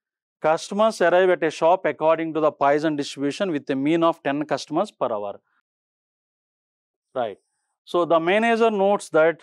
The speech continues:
no customer arrives for the first three minutes after the shop opens. The probability that a customer arrives within the next three minutes is option A zero point eight six, option B zero point six one, option C zero point five zero, option D zero point three nine.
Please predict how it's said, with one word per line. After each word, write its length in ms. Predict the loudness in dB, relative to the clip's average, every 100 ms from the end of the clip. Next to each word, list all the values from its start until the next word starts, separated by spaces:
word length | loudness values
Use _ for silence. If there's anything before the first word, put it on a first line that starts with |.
| _
no 280 | 0 2 2
customer 380 | 0 -2 0 2
arrives 380 | 4 2 0
for 160 | -2 -4
the 100 | -4
first 360 | -4 -4 -4 -8
three 160 | -4
minutes 340 | -2 -2 -2 -2
after 300 | -2 -2 -4
the 100 | -2
shop 300 | 0 -2 -2
opens. 500 | -8 -8 -14 -16 -20 _ _ _ _ _
The 120 | -4
probability 500 | 2 4 4 2 2
that 180 | 0 0
a 60 | 0
customer 380 | -4 -4 0 2
arrives 380 | 4 2 0
within 300 | -4 -4 -2
the 80 | -2
next 260 | -2 -4 -6
three 160 | -4
minutes 380 | -2 -2 -6 -8
is 260 | -10 -10 -14 _ _ _ _ _
option 340 | 2 2 2 2
A 160 | 2
zero 300 | 4 4 2
point 260 | 2 -2 0
eight 220 | 0 -2
six, 380 | -4 -4 -4 -4
option 400 | -2 -2 -4 -4
B 120 | -4
zero 300 | -6 -2 -2
point 240 | -2 -6 -8
six 260 | -14 -8
one, 200 | -4 -4 -6 _ _ _ _ -2
option 340 | -2 -2 -6
C 160 | -10 -6
zero 220 | 0 0
point 340 | 0 -4 -6 -4
five 240 | -2 -2
zero, 220 | -2 0
option 340 | 0 0 -6 -6
D 140 | -6
zero 260 | -2 -2 0
point 280 | -2 -6 -6
three 160 | -10
nine. 260 | -10 -14